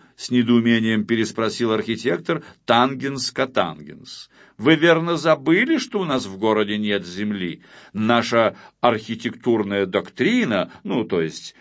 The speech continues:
основная мысль», — пояснил Тангенс Катангенс для окружающих, «состояла всегда именно в том, чтоб всю землю упрятать под асфальт, бетон или гранитный булыжник». «Эка беда!» —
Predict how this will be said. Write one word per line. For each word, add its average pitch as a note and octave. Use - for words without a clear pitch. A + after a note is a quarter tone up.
основная G2+
мысль», — B2
пояснил F2
Тангенс D#2+
Катангенс E2
для E2+
окружающих, E2
«состояла D#3
всегда B2+
именно G2+
в -
том, A#3
чтоб -
всю -
землю E3+
упрятать E3+
под A#2+
асфальт, -
бетон B2+
или C#3+
гранитный B2
булыжник». F#2
«Эка A3
беда!» — B2